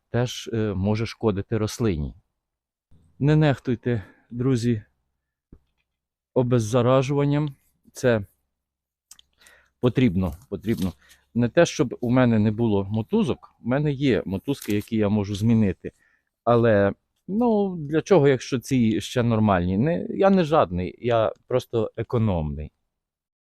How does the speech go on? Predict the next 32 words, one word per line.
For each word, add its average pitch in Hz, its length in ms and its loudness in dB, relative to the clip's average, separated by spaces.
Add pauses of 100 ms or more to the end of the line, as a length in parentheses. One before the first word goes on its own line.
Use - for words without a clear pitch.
(140)
Я 143 160 2
думаю, 104 480 2 (300)
що 98 520 -4 (360)
дане 101 360 0
відео 90 560 -4
було 95 300 -4
для 90 160 -6
вас 92 220 -6
корисним. 143 600 -4 (400)
Якщо 131 340 -4
ви 107 200 -2 (180)
так 110 160 -4
само 95 320 -2
вважаєте, 90 500 -4
як 92 140 -6
і 113 80 -6
я, 143 220 -4 (380)
підтримайте, 147 520 -4
будь 90 180 -6
ласка, 90 320 -4
відео 87 340 -4
вподобайкою. 143 840 -4 (420)
Ну, 220 120 0
якщо 196 220 -4
не 185 120 2
сподобалося, 165 680 -2
то, 95 140 -8
звісно 104 380 -4
ж, - 180 -16 (280)
ну, 131 220 -6 (140)
розумієте 101 640 -2
самі. 139 360 -4